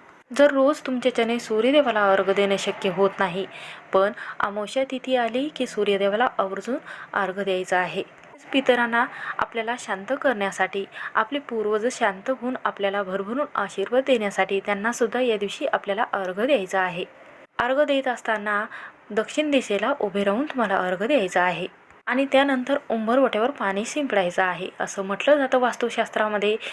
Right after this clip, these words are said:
की उंबरवट्याचं जे स्थान आहे, ते आपल्या पूर्वजाचं स्थान असते, म्हणून उंबरवट्यावर पाणी आवर्जून सकाळी शिंपडावं. उंबरवट्यावर पाणी शिंपल्यामुळे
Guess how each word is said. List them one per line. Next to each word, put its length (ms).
की 120
उंबरवट्याचं 680
जे 100
स्थान 380
आहे, 240
ते 60
आपल्या 300
पूर्वजाचं 680
स्थान 360
असते, 320
म्हणून 240
उंबरवट्यावर 500
पाणी 300
आवर्जून 400
सकाळी 380
शिंपडावं. 560
उंबरवट्यावर 760
पाणी 340
शिंपल्यामुळे 640